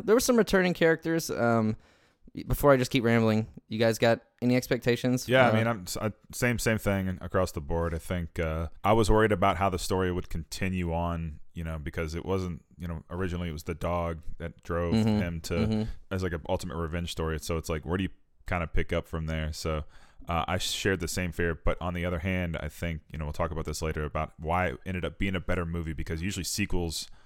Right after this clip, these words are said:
Speaker 2: are tougher to live up to the first one because of that.
Speaker 1: Yeah.
Speaker 2: Uh, look at Boondock Saints. I mean, but that was a long spread, but, um,
Speaker 1: Yeah,
Speaker 2: it
Speaker 1: yeah,
Speaker 2: didn't,
Speaker 1: yeah.
Speaker 2: it did not do very well.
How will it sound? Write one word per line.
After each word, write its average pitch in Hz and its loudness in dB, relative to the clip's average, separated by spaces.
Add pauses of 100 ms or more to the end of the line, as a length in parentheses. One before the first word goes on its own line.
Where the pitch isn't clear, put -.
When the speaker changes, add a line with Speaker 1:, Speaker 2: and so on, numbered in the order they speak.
(120)
Speaker 2:
are - -2
tougher 95 0
to 85 -4
live 82 -4
up 85 -4
to 82 -8
the 76 -6
first 82 -4
one 80 -2 (360)
because 90 2
of 98 2
that. 107 2
Speaker 1:
Yeah. 78 0 (120)
Speaker 2:
Uh, - -2
look 95 -2
at 80 -8
Boondock 85 -4
Saints. 78 -10
I 82 -10
mean, 80 -10 (100)
but 92 -4
that 101 0
was 87 -4
a 87 -6 (140)
long 92 0
spread, 90 0
but, 80 -4 (420)
um, 87 2
Speaker 1:
Yeah, 101 8
Speaker 2:
it 95 8
Speaker 1:
yeah, 90 6
Speaker 2:
didn't, 82 2
Speaker 1:
yeah. 87 -4
Speaker 2:
it 92 -4
did 98 0
not 92 0
do 90 -2
very 82 -2
well. 82 -4